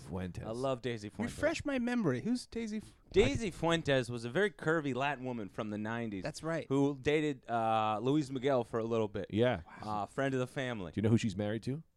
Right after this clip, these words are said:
Speaker 1: now?
Speaker 2: Uh,
Speaker 1: For three points.
Speaker 2: Andy Garcia?
Speaker 1: No.
Speaker 2: Oh.
Speaker 1: I'll give you, I'll give you a hint.
Speaker 3: Do you,
Speaker 2: Okay.
Speaker 3: do you really know?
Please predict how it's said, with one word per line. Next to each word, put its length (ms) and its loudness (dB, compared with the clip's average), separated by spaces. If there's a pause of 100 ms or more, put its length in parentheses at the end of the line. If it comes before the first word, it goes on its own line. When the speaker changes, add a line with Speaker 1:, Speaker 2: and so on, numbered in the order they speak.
(680)
Speaker 1:
now? 200 -2
Speaker 2:
Uh, 280 -4 (200)
Speaker 1:
For 100 0
three 180 2
points. 400 -6 (100)
Speaker 2:
Andy 220 -4
Garcia? 520 -2 (140)
Speaker 1:
No. 200 -6 (360)
Speaker 2:
Oh. 120 -12 (580)
Speaker 1:
I'll 80 -6
give 160 -2
you, 320 0
I'll 60 -8
give 120 -4
you 80 2
a 40 -2
hint. 300 -8
Speaker 3:
Do 120 -2
you, 40 -4
Speaker 2:
Okay. 300 -2
Speaker 3:
do 80 -4
you 60 -4
really 200 -4
know? 140 -8